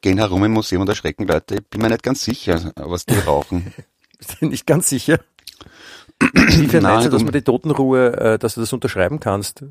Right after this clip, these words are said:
Speaker 2: Hast du Erfahrung mit
Speaker 1: Ich,
Speaker 2: Totenruhe?
Speaker 1: ich find's grundsätzlich schon in Ordnung, dass man Leute nicht ausbuddelt und, äh, zu Hause aufstellt. Sagen wir mal so.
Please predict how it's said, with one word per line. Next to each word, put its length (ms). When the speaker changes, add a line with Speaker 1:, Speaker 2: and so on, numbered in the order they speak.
Speaker 2:
Hast 220
du 80
Erfahrung 420
mit 160
Speaker 1:
Ich, 160
Speaker 2:
Totenruhe? 320
Speaker 1:
ich 160
find's 200
grundsätzlich 500
schon 140
in 80
Ordnung, 320
dass 140
man 100
Leute 180
nicht 160
ausbuddelt 460
und, 140
äh, 100
zu 140
Hause 240
aufstellt. 480
Sagen 200
wir 80
mal 60
so. 240